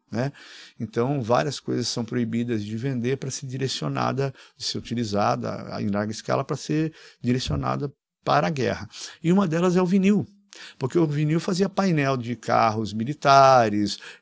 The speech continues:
é, pa-, é, parte de armas, é, da, da vestimenta dos soldados e tal. Então, é proibido gravar disco de vinil,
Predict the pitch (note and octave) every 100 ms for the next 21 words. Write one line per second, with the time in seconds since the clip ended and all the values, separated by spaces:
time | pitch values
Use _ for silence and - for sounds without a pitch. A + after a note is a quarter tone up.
0 | _ - A#2 G#2+ G#2 - - - A#2 -
1 | A#2 B2 B2 B2+ B2 B2 A#2+ C3 B2 A#2
2 | G2+ G2+ G2+ - - - A#2+ A2 G#2+ G#2+
3 | G#2 A2+ A2+ A2 A2 B2 D3 B2 A#2+ A#2
4 | A#2+ G#2 - E3 D#3+ C3 C#3 C3+ B2 G#2+
5 | - D3+ D#3 E3+ G3 - - D3 - F3+
6 | D3 E3 E3 D#3+ F3 C#3+ D#3 E3+ F3 B2+
7 | D#3+ - D#3+ D3 D3+ C#3+ D3+ E3+